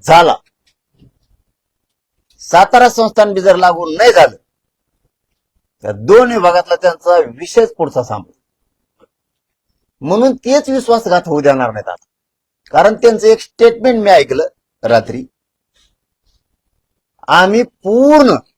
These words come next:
अभ्यास करून सगळ्या कसोटीवर टिकन आणि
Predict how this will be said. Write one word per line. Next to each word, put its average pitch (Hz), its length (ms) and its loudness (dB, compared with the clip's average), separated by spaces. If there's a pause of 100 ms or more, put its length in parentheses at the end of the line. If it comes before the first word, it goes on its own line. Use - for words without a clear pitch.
(320)
अभ्यास 160 600 0
करून 208 360 2 (1300)
सगळ्या 214 800 0
कसोटीवर 233 640 2
टिकन 180 380 0 (2250)
आणि 196 320 0